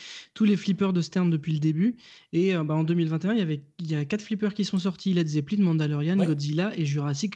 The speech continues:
Speaker 1: Park Pin, qui est quand même pas pareil que le Jura-, Jurassic Park clo-, euh, classique.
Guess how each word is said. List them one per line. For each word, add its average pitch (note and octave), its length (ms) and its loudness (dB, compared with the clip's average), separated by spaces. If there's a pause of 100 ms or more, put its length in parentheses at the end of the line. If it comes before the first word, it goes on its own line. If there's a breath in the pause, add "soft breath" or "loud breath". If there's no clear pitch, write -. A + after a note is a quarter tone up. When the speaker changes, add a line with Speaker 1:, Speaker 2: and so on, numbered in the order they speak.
(160)
Speaker 1:
Park - 300 -8 (140)
Pin, F#3 320 2 (100)
qui D3 120 -6
est - 20 -6
quand D3 120 -2
même D3 160 2
pas D#3+ 260 -2
pareil D#3 360 -2
que E3 80 -6
le C#3+ 80 -2
Jura-, D3 460 -2
Jurassic C#3+ 340 -4
Park - 180 -8
clo-, D#3 220 -4
euh, D3+ 200 -2
classique. D3 440 -6